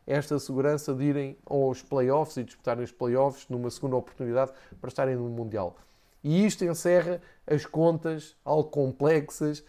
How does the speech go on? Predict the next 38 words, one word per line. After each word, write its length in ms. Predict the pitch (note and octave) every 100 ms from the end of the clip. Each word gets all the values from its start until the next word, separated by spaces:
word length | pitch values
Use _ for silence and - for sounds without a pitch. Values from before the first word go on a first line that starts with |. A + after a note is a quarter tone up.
| - - _
de, 580 | C3+ C3 C#3+ C#3 C3+ C3
desta 320 | C#3+ D#3 D#3+
Liga 260 | D3+ D3+ C#3+
das 180 | C#3+ C3+
Nações. 600 | C3+ C3 D3+ E3 G3+ G3+ - _ -
Eh, 280 | - D3 D3+
o 120 | D3
futebol 340 | B2+ D#3 F3
de 60 | E3
seleções 480 | F3 E3 F3 D#3+ D3+
despede-se 640 | - - F3+ E3 - - -
em 140 | D3+
dois 220 | C#3+ C3+
mil 200 | B2 C3+
e 60 | A#2
vinte, 340 | G#2+ F3 G#3
agora 240 | D3+ C3+ C3
só 220 | - C3+
há 80 | C#3
de 60 |
voltar 360 | A#2+ C3 C#3+ C3 - - _ -
no 200 | D3+ F3+
próximo 500 | D#3 D3+ D3+ C#3 C3+
ano, 240 | D3+ F#3 D3+
já 280 | C#3 E3+ E3
com 160 | D#3+
todos 240 | D3+ D#3 C3+
os 140 | C3+
olhares 420 | C#3 C#3 C#3+ B2
virados 420 | B2+ C#3 C#3 C3
para 400 | - C#3+ C3+ A#2+ -
o 240 | D#3 D#3 C#3+
europeu, 440 | C3 A#2 C#3 G3+
que 120 | G#3+
devia 220 | B2+ B2
ter 180 | B2 C3
sido 180 | - C3+
disputado 360 | - - B2+